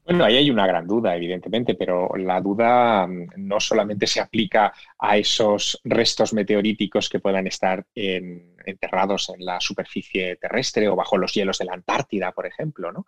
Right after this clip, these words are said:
Eh, sino también a los meteoritos que todavía hoy siguen cayendo sobre nuestras cabezas. Cada día, dicen los, eh,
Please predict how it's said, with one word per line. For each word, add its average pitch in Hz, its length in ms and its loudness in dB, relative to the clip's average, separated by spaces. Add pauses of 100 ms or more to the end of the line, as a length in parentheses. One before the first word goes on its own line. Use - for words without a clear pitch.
(460)
Eh, 98 220 2
sino 104 320 0
también 113 560 0 (300)
a 110 120 4
los 101 420 0
meteoritos 113 680 2
que - 160 0
todavía 110 560 2
hoy 131 400 2
siguen 123 640 -2
cayendo 104 420 0
sobre 117 280 0
nuestras 95 360 -6
cabezas. - 600 -6 (300)
Cada 185 280 2
día, 117 360 0 (200)
dicen 110 360 -2
los, - 360 -2
eh, 85 40 0